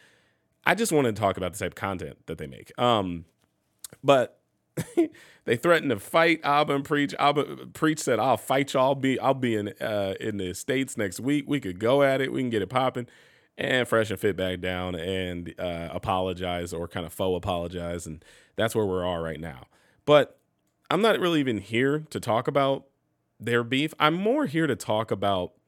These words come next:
like, the kind of content that, oh, God dang it, that Fresh and Fit create and a bunch of other channels that I've recently come ac-, what the hell is happening <laughs> today?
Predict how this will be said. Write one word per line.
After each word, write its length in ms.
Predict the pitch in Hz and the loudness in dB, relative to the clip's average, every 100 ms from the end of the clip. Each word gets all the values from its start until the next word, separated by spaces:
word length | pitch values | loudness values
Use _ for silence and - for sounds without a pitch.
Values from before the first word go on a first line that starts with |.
| _ _ _ - | _ _ _ -8
like, 300 | 101 95 - | -8 -6 -10
the 80 | |
kind 380 | 95 - 160 185 | -12 -6 -4 -2
of 80 | 135 | -4
content 640 | - - 117 104 95 85 - _ _ _ _ _ _ | -2 -2 0 -2 -6 -10 -12 _ _ _ _ _ _
that, 220 | 82 - _ | -12 -12 _
oh, 80 | - - | -20 -18
God 200 | - - | -18 -16
dang 160 | 73 | -16
it, 120 | 64 - | -14 -12
that 120 | 82 | -4
Fresh 260 | - 107 107 | 0 0 -2
and 100 | 95 | -4
Fit 220 | 110 - | -2 -2
create 480 | - 95 90 82 - _ _ _ _ | -4 -2 -2 -4 -12 _ _ _ _
and 340 | 135 156 160 151 147 | 0 2 2 2 -2
a 60 | |
bunch 260 | 139 202 - | 2 2 2
of 120 | 170 - | -2 4
other 260 | 143 143 | 4 4
channels 500 | 123 - 117 110 110 | 2 2 2 2 0
that 160 | 110 117 | 2 4
I've 300 | 123 117 104 117 | 4 2 0 -8
recently 580 | 139 175 254 240 220 156 | -4 -2 -2 0 0 0
come 280 | - 143 131 | 0 0 0
ac-, 100 | 104 _ _ | -2 _ _
what 220 | - 349 - | -12 -10 -8
the 140 | 359 | -8
hell 340 | 202 190 330 | -8 -8 -4
is 140 | 330 - - | -4 -4 -4
happening 460 | 302 269 196 175 | -6 -4 -8 -8
<laughs> 60 | - | -2
today? 680 | 139 139 135 - - - | -2 0 -4 -6 -4 -6